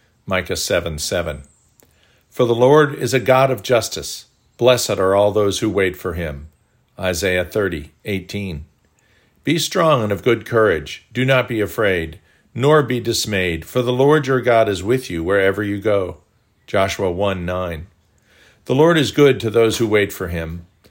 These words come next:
It is good that one should hope and wait quietly for the salvation of the Lord.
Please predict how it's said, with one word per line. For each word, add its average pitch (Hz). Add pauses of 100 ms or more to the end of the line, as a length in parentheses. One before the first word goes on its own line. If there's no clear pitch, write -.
(220)
It 139
is 131
good 117
that 98
one 113
should 104
hope 110
and 101
wait 107
quietly 98
for 92
the 92
salvation 101
of 92
the 92
Lord. 87